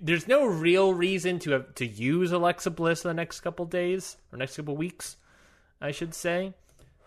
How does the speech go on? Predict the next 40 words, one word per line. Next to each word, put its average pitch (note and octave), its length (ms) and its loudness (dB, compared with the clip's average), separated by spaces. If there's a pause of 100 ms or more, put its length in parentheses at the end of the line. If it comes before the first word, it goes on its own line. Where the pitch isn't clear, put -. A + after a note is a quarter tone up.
(140)
You D3 120 -4
just, D#3 220 2
you E3 140 2
just F#3 360 2
need D#3+ 240 -2
her D3+ 180 0
to D3 60 -2
be C3 140 -4
good C#3 380 0
at B2 100 0
Survivor - 400 0
<laughs> - 60 -14
Series. A3 640 -2 (1600)
So, D3+ 360 2
uh, C#3 440 2
I D3 120 0
think F3 160 2
that's F3 160 2
a D#3+ 40 -4
good D#3 200 0
move. C#3+ 440 0 (160)
I A#2+ 80 -2
think, C#3+ 240 -2
I C#3+ 100 4
think D#3 180 0
that's D3+ 120 -2
a D3+ 40 -4
great C#3 360 0
way D3+ 300 4
to C#3+ 140 -2
demonstrate C3+ 960 -2
how D3 340 2
the D3 100 0
randomizer B2+ 520 -2
works, G#3 560 2 (540)
why C#3+ 440 2
the C#3 80 0
voting B2+ 380 0
is G#2+ 100 -10
important, F3+ 680 -2